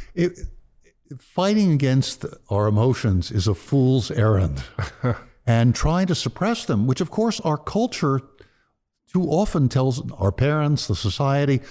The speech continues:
Speaker 1: "No, suck it up, go ahead, forget about it, the show must go on, don't cry, I'll give you something you'll really cry for."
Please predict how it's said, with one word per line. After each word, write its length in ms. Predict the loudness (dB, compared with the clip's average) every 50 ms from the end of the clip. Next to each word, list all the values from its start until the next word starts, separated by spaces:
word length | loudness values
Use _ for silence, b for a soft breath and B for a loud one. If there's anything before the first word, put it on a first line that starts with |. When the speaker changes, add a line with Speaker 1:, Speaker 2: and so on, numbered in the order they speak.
| B B B B
Speaker 1:
"No, 200 | 0 2 2 2
suck 340 | 0 0 -2 -2 -2 -2
it 80 | -2 -2
up, 440 | 0 0 2 2 0 -2 -4 -6 -2
go 180 | 0 2 2 2
ahead, 540 | 2 2 2 0 2 2 2 0 0 -2 -6
forget 340 | -6 -6 -2 0 0 0
about 400 | 0 0 2 2 2 2 2 2
it, 220 | 2 0 0 -2 -4
the 500 | -10 -16 -18 _ _ _ _ _ _ -20
show 300 | -8 -2 0 2 2 2
must 260 | 2 2 0 -2 -2
go 180 | -2 0 0 2
on, 500 | 2 2 2 2 2 2 2 0 0 -2 B B B B B B B B B B
don't 260 | -2 0 0 0 -2
cry, 640 | -2 -2 0 0 2 2 2 2 2 0 -2 -2 -6 -4 -2
I'll 100 | -2 0
give 200 | 2 2 2 2
you 80 | 2
something 400 | 2 2 0 0 2 2 2 4
you'll 140 | 4 4 2
really 360 | 2 2 2 2 4 2 0
cry 380 | 0 0 0 2 4 4 2 2
for." 480 | 2 2 2 2 2 2 2 0 -2